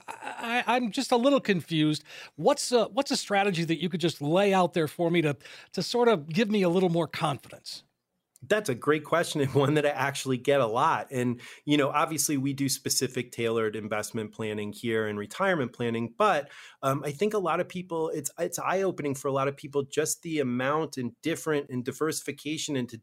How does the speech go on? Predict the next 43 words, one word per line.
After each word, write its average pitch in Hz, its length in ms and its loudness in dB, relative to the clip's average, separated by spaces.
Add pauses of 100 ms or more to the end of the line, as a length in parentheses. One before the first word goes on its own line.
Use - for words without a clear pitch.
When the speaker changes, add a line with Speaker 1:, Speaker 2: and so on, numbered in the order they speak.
Speaker 2:
different 151 340 0
asset 147 360 0
classes 127 360 -2
that 131 120 0
we 135 160 -4
actually 139 680 -4
do. 165 360 2 (320)
Um, 139 200 2
real 156 220 4
estate's 170 320 2
a 127 60 -2
big 170 260 -6
part 170 240 2
of 156 80 -4
this 147 180 -4
firm. 165 360 0
A - 20 -2
lot 135 200 2
of 175 60 -6
our 170 80 2
clients 156 380 -4
have 135 160 0
wealth 117 320 0
in 147 160 0
real 135 220 2
estate. 185 420 2 (200)
You 131 80 2
know, 127 60 6
we 131 120 2
can 151 100 0
do 151 140 -2
those 139 180 2
Delaware 147 400 4
statutory 151 760 -2
trusts 160 420 -2
on 123 100 0
a 113 60 -4
ten 147 300 -6
thirty-one 147 680 0
as 113 120 -6
a 113 40 -4
tax - 400 -4
strategy. 175 680 -4